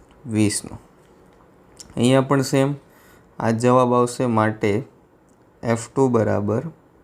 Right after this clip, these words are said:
એફ. અહીંયા જે એની દિશા છે એ આપણને ખબર છે કઈ બનશે,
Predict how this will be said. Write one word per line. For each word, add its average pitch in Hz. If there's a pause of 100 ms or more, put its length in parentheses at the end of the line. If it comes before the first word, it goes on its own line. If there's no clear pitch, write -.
(200)
એફ. 113 (760)
અહીંયા 131
જે 139
એની 139
દિશા 131
છે 131 (300)
એ 127
આપણને 123
ખબર 120
છે 113
કઈ 120
બનશે, 113